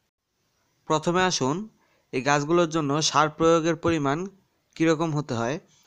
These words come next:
তো যদি জমিতে রোপণ করেন তাহলে প্রতি, আহ, একটা গাছের জন্য গর্ত করে সেখানে দশ কেজি পরিমাণ গোবর,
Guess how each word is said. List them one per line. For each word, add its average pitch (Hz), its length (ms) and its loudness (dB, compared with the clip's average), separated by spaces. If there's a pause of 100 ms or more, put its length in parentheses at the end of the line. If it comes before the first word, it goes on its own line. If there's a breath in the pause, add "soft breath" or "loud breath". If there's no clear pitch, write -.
(320 soft breath)
তো 139 120 0
যদি 143 240 0
জমিতে 175 400 2
রোপণ 185 280 0
করেন 139 360 2
তাহলে 147 360 0
প্রতি, 160 580 0 (600 loud breath)
আহ, 123 400 0 (200)
একটা 151 260 0
গাছের 156 320 2
জন্য 151 440 0 (1160)
গর্ত 143 320 0
করে 156 320 2
সেখানে 147 360 0
দশ 147 240 0
কেজি 156 220 -2
পরিমাণ 156 380 -2
গোবর, 143 420 2